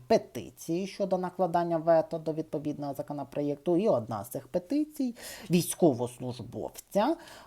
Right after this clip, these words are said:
вона набрала близько вісімдесяти тисяч голосів. І, я так розумію, це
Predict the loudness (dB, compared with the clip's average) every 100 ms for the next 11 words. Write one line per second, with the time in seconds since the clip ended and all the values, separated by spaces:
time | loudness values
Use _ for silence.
0 | -10 -2 0 0 0 4 6 8 8 8
1 | 6 2 -2 -2 -4 -4 -6 -8 -10 -8
2 | -8 4 4 4 -8 _ _ 2 2 2
3 | 0 -2 -2 0 -2 -2 -2 0 0 -2
4 | -6 -2 0 0 -4 _ _ _ _ -20
5 | -2 -2 -2 -4 -4 -2 -2 -2 -4 -4
6 | 2 4 4 2